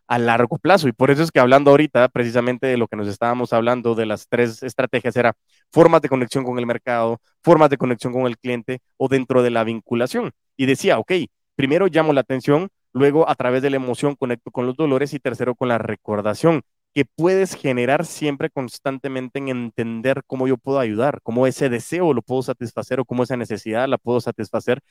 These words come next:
o ese dolor lo puedo minimizar con lo que tú estás ofreciendo. Pero es tan importante aprender a conocer a tu cliente que marca, eh, marca de, de, de, de, de,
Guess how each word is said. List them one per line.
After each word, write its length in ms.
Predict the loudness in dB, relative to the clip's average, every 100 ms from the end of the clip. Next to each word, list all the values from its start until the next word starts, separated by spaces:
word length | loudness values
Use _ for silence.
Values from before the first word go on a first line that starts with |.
| _
o 100 | 4
ese 160 | 4 6
dolor 420 | 4 6 4 4
lo 100 | 2
puedo 260 | 2 2 2
minimizar 500 | -2 -8 -6 -6 -4
con 100 | -4
lo 80 | -6
que 120 | -8
tú 140 | -8
estás 220 | -8 -8 -12
ofreciendo. 500 | -12 -8 -8 -8 -16 _ _ _
Pero 120 | -2
es 180 | -2 -2 -4
tan 200 | -2 -2
importante 760 | -4 -4 -4 -4 -4 -8 -4
aprender 340 | -6 -6 -10 -10
a 100 | -12 _ _
conocer 560 | 2 4 2 -6 -6 -8
a 60 |
tu 180 | -4 -6
cliente 380 | -6 -14 -12 -16 _ _ _ _
que 100 | 0
marca, 520 | 2 2 0 -2 -2 -4 _ -18
eh, 480 | -12 -10 -10 -12 _ _ _
marca 440 | -2 -2 0 -2
de, 220 | 0 -2 -4
de, 240 | -2 -2 -2
de, 220 | -4 -4 -4
de, 240 | -4 -4 -8
de, 420 | -8 -8 -12 -20